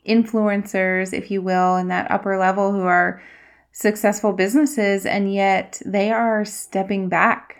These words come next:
from their social media, and all these people taking social media fasts and breaks and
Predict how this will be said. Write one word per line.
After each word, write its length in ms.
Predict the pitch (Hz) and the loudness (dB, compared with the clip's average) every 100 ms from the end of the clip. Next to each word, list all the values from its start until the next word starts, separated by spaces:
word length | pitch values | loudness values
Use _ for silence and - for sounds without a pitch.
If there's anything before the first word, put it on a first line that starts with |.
| _ _ - | _ _ -4
from 180 | 202 | -2
their 140 | 190 185 | -2 -4
social 340 | 190 196 190 | -4 -4 -6
media, 560 | 175 190 214 - - - - - - | -4 -2 -2 -2 -6 -10 -18 -20 -10
and 140 | - 175 | -4 0
all 100 | 180 | 0
these 200 | 190 190 | -2 -6
people 360 | 190 190 190 | -8 -4 -4
taking 380 | 190 196 190 185 | -4 -8 -6 -6
social 320 | 185 185 - | -6 -8 -6
media 380 | 190 196 196 196 | -6 -4 -2 -2
fasts 500 | 226 202 180 180 - | 2 2 2 -4 -12
and 180 | 190 185 | -8 -2
breaks 600 | 202 202 180 180 - - | 0 0 -2 -6 -12 -6
and 440 | 180 180 87 - | -4 -2 -4 -8